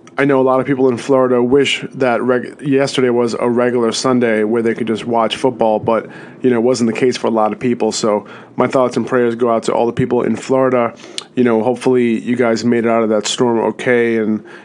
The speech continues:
you know, uh, you know, I hope everyone's safe and sound. Now, what I wanna do in this episode of the podcast was go over the waiver wire additions that, who I think,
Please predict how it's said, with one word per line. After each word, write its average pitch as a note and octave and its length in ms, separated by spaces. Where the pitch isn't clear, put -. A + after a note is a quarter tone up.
you A2+ 80
know, G2+ 260
uh, F#2 540
you F2+ 100
know, A#2+ 100
I A2 40
hope A2 180
everyone's G#2+ 340
safe G2+ 200
and G2 100
sound. G2 420
Now, D#3 220
what D3+ 220
I - 20
wanna F#3 240
do C3 320
in B2+ 320
this B2+ 220
episode A#2 380
of B2 40
the A2+ 80
podcast A#2 600
was A#2 160
go C3+ 200
over C3 180
the B2 180
waiver A#2+ 360
wire A2+ 320
additions A2+ 500
that, A2+ 200
who B2+ 180
I D3+ 140
think, C#3 380